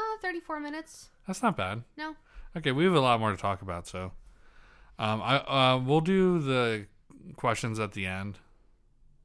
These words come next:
Speaker 1: Questions.
Speaker 2: Not the questions, the
Speaker 1: Comments?
Speaker 2: comments at the end.
Speaker 1: Okay.
Speaker 2: And I'll just stitch 'em to the beginning.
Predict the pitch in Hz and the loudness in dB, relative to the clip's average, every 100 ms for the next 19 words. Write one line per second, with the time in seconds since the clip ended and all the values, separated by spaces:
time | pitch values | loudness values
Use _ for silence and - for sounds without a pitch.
0 | _ - - 302 - - - - 110 98 | _ -20 -12 -12 -12 -18 -20 -8 -8 -6
1 | 98 92 - 92 - 104 92 104 98 104 | -6 -6 -8 -12 -8 -6 -4 -4 -4 -4
2 | - 101 92 98 127 - 277 359 - _ | -8 -8 -6 -6 -8 -12 -14 -14 -18 _
3 | 113 110 110 - 107 98 95 87 87 87 | 0 0 -2 -4 -4 -4 -6 -8 -10 -12
4 | 82 80 | -12 -14